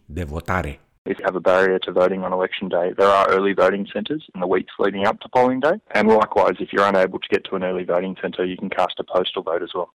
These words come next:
Speaker 1: Afirma domnul Ikin Smith. Pentru a solicita un vot prin poștă, vizitați pagina web a Comisiei Electorale,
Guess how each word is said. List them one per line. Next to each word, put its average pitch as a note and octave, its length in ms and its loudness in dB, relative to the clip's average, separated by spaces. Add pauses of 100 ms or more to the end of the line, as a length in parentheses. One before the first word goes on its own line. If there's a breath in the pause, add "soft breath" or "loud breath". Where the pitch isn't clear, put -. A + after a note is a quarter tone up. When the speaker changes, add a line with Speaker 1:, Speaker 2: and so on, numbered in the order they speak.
(100)
Speaker 1:
Afirma D#2+ 560 -6
domnul E2+ 500 -6 (100)
Ikin E2+ 400 -10
Smith. - 400 -6 (640 loud breath)
Pentru G#2 260 -2
a F#2 60 -2
solicita F#2+ 600 -4
un A2+ 240 -2
vot G#2+ 240 -4
prin D#2+ 260 -8
poștă, C#3 600 -4 (320 loud breath)
vizitați G#2 640 -4
pagina F#2 420 -2
web F2 300 -2 (160)
a D2+ 100 -8
Comisiei E2+ 640 -6
Electorale, F#2 760 -4